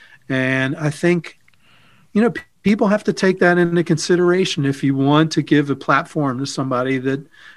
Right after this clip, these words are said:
is advocating, first of all, you know,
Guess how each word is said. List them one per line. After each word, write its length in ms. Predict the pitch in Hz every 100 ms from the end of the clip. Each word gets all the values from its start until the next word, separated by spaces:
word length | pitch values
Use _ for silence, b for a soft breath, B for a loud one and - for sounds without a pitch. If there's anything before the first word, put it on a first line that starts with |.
| -
is 140 | 170
advocating, 1000 | 156 151 175 170 - 143 143 156 151 151 - _ _ _ _ _ _ _
first 320 | - 240 -
of 120 | 151
all, 420 | 139 143 156 180 - _
you 100 | 170
know, 340 | 151 143 165